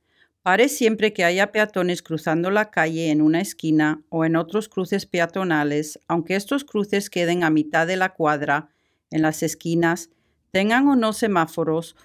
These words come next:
o ya sea que estén demarcados o no con líneas pintadas. No rebase a un vehículo que haya parado en un cruce peatonal. Un peatón que usted no ve puede estar cruzando la calle.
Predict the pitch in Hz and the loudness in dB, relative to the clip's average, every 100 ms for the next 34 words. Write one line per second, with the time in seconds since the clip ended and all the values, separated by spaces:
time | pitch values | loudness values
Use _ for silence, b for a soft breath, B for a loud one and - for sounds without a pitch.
0 | b b - 180 226 247 254 254 214 - | b b -2 0 0 2 2 2 -2 0
1 | 208 208 202 175 - 165 170 175 - 170 | 0 2 2 0 2 2 2 -2 -4 -2
2 | 151 151 156 156 165 180 190 - 147 139 | -2 0 2 2 2 0 -2 -2 -2 0
3 | 139 127 127 - - - _ _ _ _ | 0 -2 -6 -12 -20 -20 _ _ _ _
4 | _ - 185 202 302 262 233 233 190 190 | _ -4 -2 2 2 4 2 2 0 0
5 | 196 185 156 196 190 190 160 170 196 214 | 0 -2 -2 0 0 0 0 0 0 0
6 | 190 165 165 165 160 151 160 160 180 165 | 2 2 2 -2 -2 -4 -6 -6 -6 -4
7 | 147 151 143 151 139 - _ _ _ _ | -4 -4 -4 -4 -8 -14 _ _ _ _
8 | _ - 185 190 285 294 226 220 208 170 | _ -6 -2 2 0 2 0 0 -6 -6
9 | - 196 190 196 180 165 170 196 _ _ | 0 0 2 0 2 2 0 -4 _ _
10 | _ 196 233 269 233 214 208 214 180 156 | _ 0 0 0 0 0 -2 -4 0 0
11 | 160 165 170 208 190 151 | 0 -2 0 0 0 -4